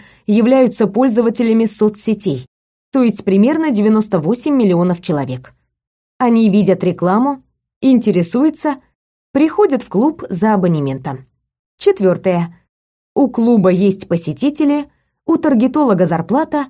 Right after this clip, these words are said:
у жителей района – Новые увлечения в виде спорта. Все довольны.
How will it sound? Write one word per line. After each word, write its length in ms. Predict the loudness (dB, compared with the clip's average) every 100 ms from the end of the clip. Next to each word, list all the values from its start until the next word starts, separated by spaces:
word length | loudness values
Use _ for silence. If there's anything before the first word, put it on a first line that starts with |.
| _ _ _ _
у 140 | 0 2
жителей 500 | 2 0 2 2 2
района – 560 | 0 0 0 0 -4 -8 _ _ _
Новые 440 | 0 2 2 2 2
увлечения 800 | 2 0 -2 -2 -2 -2 -2 -2
в 40 |
виде 280 | -2 -2 -2
спорта. 460 | -4 -10 -10 -12 -14 _ _ _ _
Все 340 | -8 -4 -2
довольны. 540 | 0 -2 -2 -6 -8